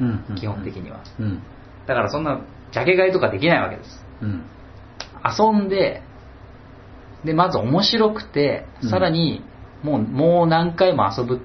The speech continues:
Speaker 2: ていうのがありありと想像ついて、
Speaker 1: うん。
Speaker 2: しかももう、もう紹介したくてしょうがないぐらいにまでならないと、
Speaker 1: うん。
Speaker 2: 買えないわけです。
Speaker 1: うん。
Speaker 2: 今となっては。
Speaker 1: はい。
Speaker 2: はい。そういう時にね、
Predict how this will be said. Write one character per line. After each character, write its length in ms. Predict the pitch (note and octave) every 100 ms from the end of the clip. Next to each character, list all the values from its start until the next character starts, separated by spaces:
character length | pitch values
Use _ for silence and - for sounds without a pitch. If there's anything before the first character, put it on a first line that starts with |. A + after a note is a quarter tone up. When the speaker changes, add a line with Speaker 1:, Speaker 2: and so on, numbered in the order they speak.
| - -
Speaker 2:
て 60 |
い 200 | G2+ G2
う 40 | G2
の 100 | F#2
が 200 | F2 G2+
あ 40 |
り 140 | B2 C#3+
あ 40 |
り 100 | C3+
と 80 | C#3
想 220 | - C3
像 180 | B2+ B2+
つ 200 | - B2
い 100 | A2
て、 340 | G#2+ F#2 - -
Speaker 1:
う 60 | G#2
ん。 60 |
Speaker 2:
し 80 | F2
か 80 | F#2+
も 100 | G2+
も 320 | - C3+ C3+ - - - -
う、 40 |
も 80 | D3
う 20 |
紹 280 | A2 - G3
介 180 | G#3 F#3+
し 120 | -
た 120 | G3
く 60 | -
て 80 | C#3
し 120 | -
ょ 60 | D#3+
う 40 |
が 100 | F3
な 120 | F3
い 60 | E3
ぐ 60 |
ら 120 | D#3+ A#2+
い 60 |
に 140 | G#2+ G#2+
ま 140 | A2+ A#2+
で 80 | A#2
な 140 | A#2+
ら 100 | E3+
な 100 | F3+
い 100 | E3+
と、 300 | G3+ F3+ - D3
Speaker 1:
う 40 |
ん。 260 | A#2+ F2+ D#2+ - - -
Speaker 2:
買 180 | - C#3+
え 20 |
な 120 | F3 D#3+
い 40 |
わ 80 | D3
け 100 | A#2+
で 80 | -
す。 60 | - - - -
Speaker 1:
う 40 | A2+
ん。 140 | A#3+ - - - -
Speaker 2:
今 180 | G2 -
と 120 | F#2+
な 80 | F#2
っ 60 |
て 140 | - -
は。 80 |
Speaker 1:
は 360 | - - - F#2+
い。 60 | - - - - -
Speaker 2:
は 100 | -
い。 40 | - - - - - - -
そ 200 | - E3
う 80 | E3+
い 80 | E3+
う 360 | E3+ E3 D#3+ -
時 220 | - E3 G2+
に 100 | G2
ね、 180 | B2+